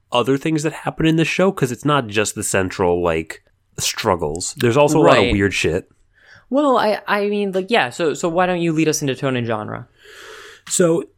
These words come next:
Speaker 1: in addition to being both societally depressing and physically disgusting, um,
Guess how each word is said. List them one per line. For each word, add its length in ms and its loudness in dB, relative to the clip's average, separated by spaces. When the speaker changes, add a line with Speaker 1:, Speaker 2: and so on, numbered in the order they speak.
Speaker 1:
in 100 4
addition 380 4
to 40 0
being 460 0
both 520 0
societally 1120 0
depressing 720 0
and 160 -2
physically 500 2
disgusting, 760 0
um, 480 0